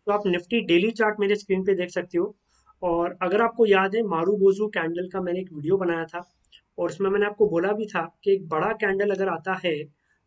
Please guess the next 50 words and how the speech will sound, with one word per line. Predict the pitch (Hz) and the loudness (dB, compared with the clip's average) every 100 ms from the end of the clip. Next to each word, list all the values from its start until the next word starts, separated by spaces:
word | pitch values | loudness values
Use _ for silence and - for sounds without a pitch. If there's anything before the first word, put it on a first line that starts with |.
| _ | _
तो | 185 | -8
उसका | 185 214 | -4 -6
हाई | - 185 214 - | -2 2 4 2
और | 196 190 | -2 -2
लो | 175 170 - _ _ 160 | -2 -4 -6 _ _ -8
दोनों | 160 185 | 0 4
important | 208 196 180 196 190 | 4 2 -4 0 0
हो | 180 | -2
जाता | 175 170 | -6 -6
है, | 202 220 | -12 -8
correct? | 180 233 - _ _ _ - _ _ _ | -6 -6 -12 _ _ _ -20 _ _ _
अगर | 175 190 | -2 0
आपने | 196 214 | 2 2
मारू | 175 170 202 | 2 2 2
बोजू | 202 202 | 2 0
कैंडल | 220 180 180 196 | -2 -2 -2 -4
का | 196 | -4
वीडियो | 175 190 | 2 2
नहीं | 160 180 | 2 2
देखा | 190 196 196 | 2 2 -4
है, | 214 _ _ | -6 _ _
तो | 175 | -6
don't | 160 190 190 | 0 0 2
worry, | 170 143 - | 0 -2 -6
वीडियो | 160 170 196 | -2 2 4
के | 214 | 4
एंड | 208 185 196 | 0 -2 0
में | 208 208 | 2 2
मैं | 208 | 2
मारू | 170 170 | 2 -4
बोजू | 190 185 196 | -4 -6 -6
कैंडल | 190 170 180 | -4 -4 -4
का | 190 | -4
वीडियो | 180 165 | -4 -4
का | 180 185 | -2 -2
link | 165 185 185 | -2 -4 -4
दे | 165 | -4
दूंगा, | 165 165 180 - | -2 -6 -8 -8
आप | 180 180 | -8 -6
वो | 185 180 | -6 -6
जरूर | 170 170 208 | -2 0 0
देख | 170 165 | -2 -4
लेना। | 160 147 190 _ _ _ - - _ _ | -6 -6 -10 _ _ _ -20 -20 _ _
तो | 190 | -4
उसमें | 185 214 | -2 -2
आपको | 196 208 | -4 -6
काफ़ी | 190 160 208 220 | -6 -2 -2 0
अच्छा | 208 196 | 0 -2
learning | 175 170 175 | -2 -2 -2
मिलेगा। | 156 151 147 190 | -2 -2 -4 -8